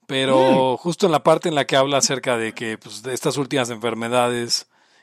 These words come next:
Speaker 1: que no tenga uno, pues, este, que no, que no, que no conozca en sentido bíblico a, a animales,
Speaker 2: Ujú.
Speaker 1: pero luego él mismo dice así como, aunque, bueno, en un par de veces en mi vida le he visto cierto brillo en los ojos a un par de cabras.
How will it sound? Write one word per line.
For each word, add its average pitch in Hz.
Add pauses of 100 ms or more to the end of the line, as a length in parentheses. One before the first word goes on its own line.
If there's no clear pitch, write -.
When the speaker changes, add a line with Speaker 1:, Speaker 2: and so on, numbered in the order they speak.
(100)
Speaker 1:
que 127
no 123
tenga 127
uno, 120 (420)
pues, 120
este, 113
que 147
no, 185
que 151
no, 160
que 143
no 147 (100)
conozca 156
en 131
sentido 135
bíblico 123
a, 110 (540)
a 101
animales, 135 (340)
Speaker 2:
Ujú. 117 (200)
Speaker 1:
pero 135
luego 143
él 135
mismo 135
dice 131
así 127
como, 120
aunque, 127
bueno, 165
en 127
un 156
par 160
de 147
veces 147
en 127
mi 113
vida 131
le 123
he -
visto 127
cierto 123
brillo 120
en 110
los 104
ojos 123
a 135
un 117
par 120
de 104
cabras. -